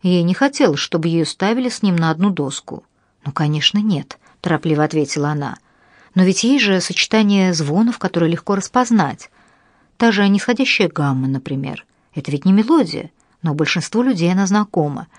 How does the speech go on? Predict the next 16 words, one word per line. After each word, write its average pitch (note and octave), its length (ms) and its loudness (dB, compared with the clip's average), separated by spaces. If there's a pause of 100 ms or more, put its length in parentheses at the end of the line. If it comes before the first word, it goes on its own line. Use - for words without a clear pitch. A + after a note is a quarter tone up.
(300)
И F3+ 100 0
когда F3 340 0
колокола F#3+ 600 0
отбивают E3+ 440 0
четверть F#3 380 -4
часа, C#4+ 480 -2 (760)
и F#3 260 4
перезвон A3 600 2
перед F3+ 240 0
тем, A3 200 2
как E3 220 -4
вы F#3+ 140 4
отбиваете F#3+ 720 0
часы. - 580 -2 (720)
Ля-ля-ля-ля, F3+ 1040 2
ля-ля-ля-ля», G#3 800 0